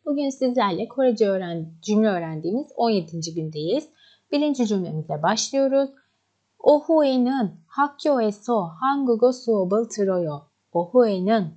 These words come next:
학교에서 한국어 수업을 들어요. Şimdi ohu neydi? Öğleden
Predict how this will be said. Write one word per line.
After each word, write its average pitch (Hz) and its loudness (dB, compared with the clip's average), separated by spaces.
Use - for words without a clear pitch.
학교에서 196 -2
한국어 202 0
수업을 180 0
들어요. 180 -4
Şimdi 285 -2
ohu 302 2
neydi? 294 -2
Öğleden 254 4